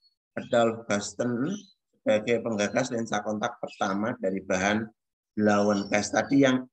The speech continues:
diambil, kemudian diberi cetakan bawahnya, kemudian diberi lensa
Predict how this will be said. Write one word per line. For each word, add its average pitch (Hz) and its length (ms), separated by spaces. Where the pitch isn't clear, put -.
diambil, 131 1040
kemudian 131 720
diberi 120 400
cetakan 120 720
bawahnya, 110 800
kemudian 117 560
diberi 110 480
lensa 107 560